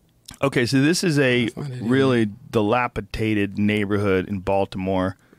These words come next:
Speaker 1: We don't need to necessarily see it, but we're dealing
Speaker 2: All right.
Speaker 1: with D A space H O O D.
Speaker 2: Okay. <laughs> I'm sorry.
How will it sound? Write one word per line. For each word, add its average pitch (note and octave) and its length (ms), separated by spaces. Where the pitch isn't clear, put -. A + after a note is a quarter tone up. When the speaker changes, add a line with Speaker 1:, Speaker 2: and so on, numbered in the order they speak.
Speaker 1:
We G#3+ 100
don't D#3 140
need G#2 180
to F#2+ 100
necessarily F#2 580
see F2+ 240
it, F#2 120
but A2 160
we're D3 160
dealing C3+ 420
Speaker 2:
All C3+ 80
right. B2+ 80
Speaker 1:
with - 140
D D#3+ 260
A A2 440
space A2+ 800
H A#2 320
O A2 180
O G#2 200
D. F#2 440
Speaker 2:
Okay. A#2+ 420
<laughs> - 880
I'm B2 100
sorry. A2 360